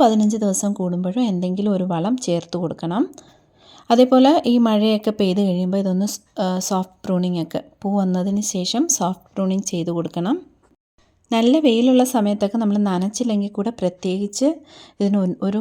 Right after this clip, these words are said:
കുഴപ്പവും സംഭവിക്കില്ല. ആ, ഒരുപാട് മഴയൊക്കെ ഉള്ളപ്പോഴാണ് ഇതിൻ്റെ പൂക്കൾ കൊഴിഞ്ഞു പോകുന്നത്. വർഷത്തിലൊരിക്കൽ നമ്മളിതിന് ഹാർഡ് പ്രൂണിംഗ് ചെയ്ത് കൊടുക്കണം.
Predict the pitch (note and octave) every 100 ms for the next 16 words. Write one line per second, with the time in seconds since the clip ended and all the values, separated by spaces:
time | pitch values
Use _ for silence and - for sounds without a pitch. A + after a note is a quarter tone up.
0 | G#3+ G3 E3+ F#3+ G3 F3+ E3+ E3+ F3 E3
1 | F#3+ E4 - - - - G3+ G#3 F#3+ A3
2 | B3 C4+ D#4 D#4+ A3+ A3 G#3+ G#3+ F#3+ F3+
3 | F#3 F#3 E3+ B3 F4+ G#3+ G#3 F#3+ F#3+ F#3
4 | F3 F#3 A#3+ C#4+ _ - - F3 E3+ E3+
5 | E3 D#3+ D#3+ D#3+ G#3 F4 - _ _ _
6 | _ _ _ _ A3+ A3+ - D4 D4+ A#3+
7 | F#3+ F#3 G#3+ B3+ C#4 F#3 F3 F3+ B3 A#3+
8 | F3+ E3+ E3 - F3 F3+ F3+ E3 D3+ D#3+
9 | D3+ - C3